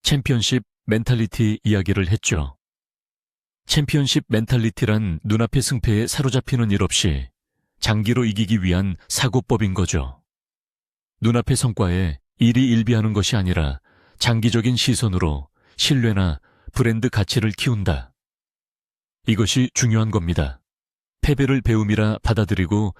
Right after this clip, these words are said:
지금 한다, 되돌아본다, 개선한다. 이것을 반복함으로써 성장은 엄청나게 가속해 가는 겁니다. 성공하기 위해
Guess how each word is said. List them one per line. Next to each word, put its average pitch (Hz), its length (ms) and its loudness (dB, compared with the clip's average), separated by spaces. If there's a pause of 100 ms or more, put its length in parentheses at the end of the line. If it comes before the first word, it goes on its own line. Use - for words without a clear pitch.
지금 113 280 -2
한다, 98 420 -2 (500)
되돌아본다, 92 760 -2 (440)
개선한다. 90 640 0 (1040)
이것을 123 380 2
반복함으로써 101 920 -2 (320)
성장은 113 600 0
엄청나게 101 680 0 (120)
가속해 110 440 0
가는 98 260 0
겁니다. 85 500 -2 (1400)
성공하기 127 600 0
위해 85 300 0